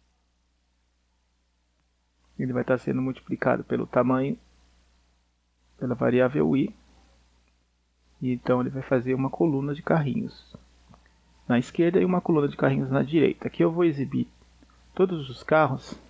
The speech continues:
Então, enquanto o I for menor que quatro, né, ele vai exibir os carrinhos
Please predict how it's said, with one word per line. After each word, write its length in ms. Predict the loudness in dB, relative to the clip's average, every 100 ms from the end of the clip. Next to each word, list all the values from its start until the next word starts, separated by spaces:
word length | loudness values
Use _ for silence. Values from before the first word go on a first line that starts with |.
| -20 -20 _ _ _ _ _ _ _ _ _ _ _ -4
Então, 440 | -2 0 0 0
enquanto 440 | 2 0 2 0 0
o 180 | 0 0
I 140 | 0
for 180 | 0 2
menor 320 | 2 2 0
que 140 | -2
quatro, 440 | -2 0 0 0 -4
né, 220 | -2 -2 -4 _ _ _ _ _ _ _ _ _ _ -10
ele 100 | -6
vai 220 | 0 0
exibir 320 | 0 -2 -4
os 100 | -6
carrinhos 640 | -2 0 0 0 0 -2